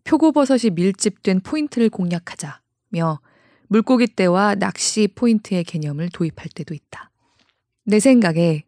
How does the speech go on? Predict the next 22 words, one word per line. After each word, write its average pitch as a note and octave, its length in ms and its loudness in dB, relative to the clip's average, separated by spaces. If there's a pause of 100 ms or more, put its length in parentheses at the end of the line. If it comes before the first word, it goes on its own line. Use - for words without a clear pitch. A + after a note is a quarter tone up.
(260)
지라시 A#3 420 2
스시를 G3+ 380 0
먹을 D#3+ 280 -2
때는 D#3 440 -4 (500)
때로는 C#4+ 460 4
한국식, C4+ 680 -6 (500)
때로는 G#3+ 500 4
일본식, G3 720 0 (580)
이렇게 G3+ 360 2
두 G#3+ 240 -2
가지 C4+ 380 4
방식으로 E3 580 -2
임하는 E3 480 0
게 D#3+ 220 -2
좋겠다 - 640 -6
싶다. - 440 -12 (840)
조금 C4+ 380 4
전에 B3 300 6
한 B3+ 260 4
입이 F#3+ 500 2 (120)
확인 D#4+ 440 0
방식, D#3 480 -4